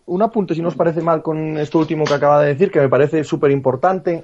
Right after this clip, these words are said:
Eh, hay un movimiento en Estados Unidos, o al menos, si no un movimiento, sí que, eh, viejos pitchers de, eh, de antaño, retirados ya y tal, exigiendo, firmando,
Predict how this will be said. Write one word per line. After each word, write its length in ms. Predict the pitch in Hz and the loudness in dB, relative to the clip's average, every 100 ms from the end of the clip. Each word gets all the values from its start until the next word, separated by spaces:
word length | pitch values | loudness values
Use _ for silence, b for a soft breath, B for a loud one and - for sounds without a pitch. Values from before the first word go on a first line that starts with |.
| - | -10
Eh, 280 | 131 123 - | -8 -8 -2
hay 260 | 175 185 165 | 0 0 -2
un 180 | 185 202 | -4 -2
movimiento 560 | 208 190 185 185 160 139 | -2 -2 -4 -4 -6 -8
en 60 | |
Estados 320 | 131 170 170 | -4 -4 -4
Unidos, 280 | 165 196 214 | -2 0 2
o 100 | 160 | 2
al 60 | 160 | 2
menos, 260 | 214 185 - | 2 0 0
si 100 | 175 | 0
no 100 | 196 | 2
un 80 | |
movimiento, 420 | 190 170 185 170 160 | 0 0 -2 -2 -4
sí 160 | 190 | -4
que, 680 | - 165 143 110 123 120 117 | 0 2 2 2 0 2 4
eh, 40 | 117 | 4
viejos 300 | 156 165 156 | 2 0 0
pitchers 420 | 170 160 156 135 | -2 2 2 2
de, 500 | 143 135 131 123 120 b b b b | 0 2 2 0 -2 b b b b
eh, 400 | - 117 113 110 107 | -4 0 2 2 2
de 180 | 113 107 | 2 2
antaño, 440 | 107 151 202 196 | 2 2 4 2
retirados 500 | 139 135 143 147 139 | 2 0 -2 -2 -2
ya 140 | 160 | -4
y 60 | 139 | -2
tal, 280 | 160 202 214 _ _ _ _ | -2 -2 -4 _ _ _ _
exigiendo, 800 | 185 190 - 170 202 233 214 220 | -2 -2 -4 -4 0 2 2 0
firmando, 680 | - - 175 214 208 208 - | 0 -2 0 -2 -2 -4 -6